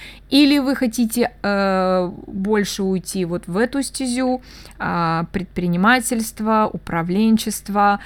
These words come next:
и так далее, или вы хотите это как-то балансировать. Но поймите, что в полном объеме то и другое делать у вас не получится, вам все равно надо сделать выбор. Эм,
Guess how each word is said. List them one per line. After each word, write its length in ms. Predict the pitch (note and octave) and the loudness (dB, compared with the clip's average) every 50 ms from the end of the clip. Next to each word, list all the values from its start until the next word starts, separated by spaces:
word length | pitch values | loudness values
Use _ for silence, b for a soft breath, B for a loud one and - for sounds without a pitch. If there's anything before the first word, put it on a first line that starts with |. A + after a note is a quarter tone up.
| B B B B B B - - | B B B B B B -8 -8
и 80 | F#3 | -6
так 240 | - - F3 F3 F#3 | -4 -2 -4 -2 0
далее, 440 | G3 G3 G3+ G3+ G3+ G3+ G3+ - - - - | 2 4 4 4 4 4 2 0 0 0 2
или 280 | C#4+ D#4+ F4 F#4+ F#4+ | 4 6 8 8 8
вы 140 | D#4+ D#4 D4 | 8 8 8
хотите 520 | - - B3 A3+ - B3+ B3 A3 - - B3+ | 8 6 4 4 4 2 0 0 2 2 2
это 360 | - - G#3 G#3+ G3+ - G#3 G3+ | 2 2 2 2 2 2 0 2
как-то 400 | - G3 G3 - - - G3+ F3+ | 4 2 2 2 0 -4 -4 -2
балансировать. 880 | F3+ F3+ F3+ F3 E3+ E3+ F3+ F3 - - - G3 F#3 D#3 D#3+ D3+ - - | 0 0 0 0 0 0 0 2 2 2 2 2 0 0 -2 -2 2 6
Но 300 | G#3+ A#3 B3 G#3 - B B B B B B B - | 6 8 8 6 4 B B B B B B B 4
поймите, 420 | A#3 A#3 B3 C4+ C4 A3 - G3 | 4 6 6 4 2 0 0 -2
что 380 | F#3+ - - - G#3 G3 F#3+ - | -4 -4 -4 -2 0 0 0 -2
в 40 | - - | -4 -6
полном 460 | - - C#4 C4+ B3+ A#3+ G#3+ F#3+ F#3+ | -2 2 6 6 6 6 6 6 4
объеме 540 | F#3+ F#3 F#3+ G3+ A3 C#4 D4+ E4+ E4+ F4 E4 | 4 4 4 4 4 4 4 2 2 0 -2
то 240 | C4+ - B3+ A#3 G#3+ | 0 2 4 6 6
и 60 | G#3+ | 6
другое 600 | G3 F#3+ G#3 G3 G3 A3+ C4 C4+ C4 C#4 C4+ - - - - | 4 2 0 -2 0 4 6 6 8 8 6 2 -2 -4 -4
делать 420 | G3 F3 G#3+ A3 A3+ A#3+ A3 - | 0 2 4 4 4 4 4 2
у 40 | G#3 | 0
вас 220 | G3+ G3 G3 - - | 0 0 0 2 4
не 140 | G#3 G3+ | 4 4
получится, 720 | G3 - G3+ G3+ G#3 G#3 F#3+ - - - - - - - - | 6 4 4 6 4 2 2 0 -4 -8 -8 -10 -10 -8 -4
вам 140 | F#3+ F#3 F3 | -2 -2 -2
все 160 | - - F#3 | 0 0 2
равно 260 | F3+ F#3+ G#3+ B3 B3 | 2 2 4 4 4
надо 140 | A3 G3 F#3 | 4 4 2
сделать 400 | F3+ F#3 G3+ F#3 F3+ F3 - - | 2 0 0 0 0 0 -2 -2
выбор. 300 | F#3 F3 D#3+ - D3+ - - - - B B B B B B B B B B - - | -4 -4 -2 -4 -6 -10 -10 -16 -20 B B B B B B B B B B -12 -6
Эм, 600 | - F#3+ F#3+ F#3 F3 F3 E3+ E3+ E3+ E3+ E3+ F#3 | -4 -2 0 0 0 0 0 0 -2 -2 -4 -6